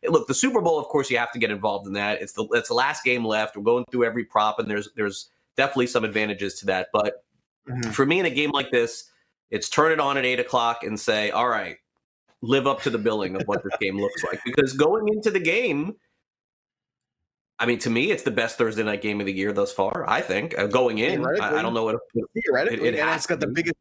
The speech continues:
Speaker 1: It has to be.
Speaker 2: it's also
Speaker 1: It,
Speaker 2: got the
Speaker 1: it has
Speaker 2: biggest
Speaker 1: to be for me.
Speaker 2: implications. Well, it's got the biggest implications, too, because I think it's safe to say that if Seattle wins this game, they are right back in the, I guess, driver's seat of this
Speaker 1: Yeah, they're in the
Speaker 2: division. If they
Speaker 1: driver's seat,
Speaker 2: lose,
Speaker 1: for sure.
Speaker 2: if
Speaker 1: Yeah,
Speaker 2: they
Speaker 1: they're in the
Speaker 2: lose, they are not.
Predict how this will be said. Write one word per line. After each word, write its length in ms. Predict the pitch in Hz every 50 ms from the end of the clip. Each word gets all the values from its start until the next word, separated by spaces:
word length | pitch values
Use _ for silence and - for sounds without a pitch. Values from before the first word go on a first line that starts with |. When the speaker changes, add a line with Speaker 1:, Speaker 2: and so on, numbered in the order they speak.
| _ 107
Speaker 1:
It 80 | 98 113
has 140 | 135 160 - -
to 60 | 131
be. 100 | 123 135
Speaker 2:
it's 100 | 131 -
also 160 | - 135 -
Speaker 1:
It, 40 | 135
Speaker 2:
got 100 | 135 135
the 60 | 131 131 123
Speaker 1:
it 40 |
has 140 | - 156 160
Speaker 2:
biggest 20 | -
Speaker 1:
to 40 | 165
be 100 | 165 151
for 80 | - 104
me. 100 | 110 - -
Speaker 2:
implications. 160 | 226 147 147 - _ _ - _ _ _ _ _ _ _ _ _ _ _ _ _ -
Well, 120 | 196 208
it's 100 | 196 -
got 100 | - 220
the 60 | 180
biggest 260 | 160 170 170 165 135 156
implications, 580 | 143 120 - - 156 190 247 - - 87 -
too, 300 | - 175 240 247 196 - -
because 280 | 110 110 - 131 120 123
I 80 | 120
think 200 | 120 117 143 123
it's 100 | 139 131
safe 160 | - 139 131 -
to 80 | 120
say 220 | 117 - 175 190 185
that 200 | 131 135 123 - - - - - - - -
if 140 | - 151 -
Seattle 440 | - 139 131 139 143 160 170 180 170
wins 260 | 156 160 165 165 147 131
this 160 | 143 135 113
game, 340 | 117 156 185 175 147 151 147
they 140 | 123 120
are 180 | 127 131 135 135
right 300 | 117 120 123 135 135 127
back 260 | 135 120 120 120 -
in 120 | 120 117 117
the, 260 | 117 113 113 113 101
I 120 | - 117
guess, 180 | 110 113 113 104
driver's 520 | 98 - 104 104 110 123 123 117 120 -
seat 200 | - - 117 113
of 60 | 110
this 60 | - 220
Speaker 1:
Yeah, 60 | - 127
they're 100 | 131 143
in 160 | 151 160 156
the 80 | 151
Speaker 2:
division. 0 |
If 40 | 131
they 60 | 120
Speaker 1:
driver's 300 | 123 113 107 120 120 120 123 - 247
seat, 20 |
Speaker 2:
lose, 100 | 285 277 -
Speaker 1:
for 100 | - 120 -
sure. 240 | - 98 87 71 - - -
Speaker 2:
if 160 | 185 214 226
Speaker 1:
Yeah, 60 | 240 247
Speaker 2:
they 100 | 311 320
Speaker 1:
they're 140 | 294 233 202
in 80 | 233 294
the 60 | 294
Speaker 2:
lose, 420 | 202 143 120 117 127 131 - - - _ -
they 140 | 180 233
are 220 | 285 294 269 262 262
not. 540 | 240 185 185 240 277 - - - - -